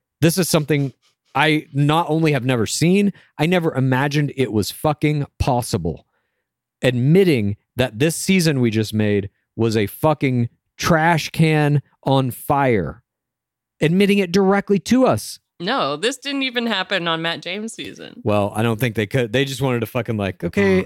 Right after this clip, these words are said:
Speaker 1: <laughs> let's move on." This was <laughs> move on.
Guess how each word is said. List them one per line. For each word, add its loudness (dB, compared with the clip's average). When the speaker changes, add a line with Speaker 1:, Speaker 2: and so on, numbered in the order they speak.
Speaker 1:
<laughs> -2
let's 0
move -2
on." -2
This -6
was -2
<laughs> -4
move -6
on. 0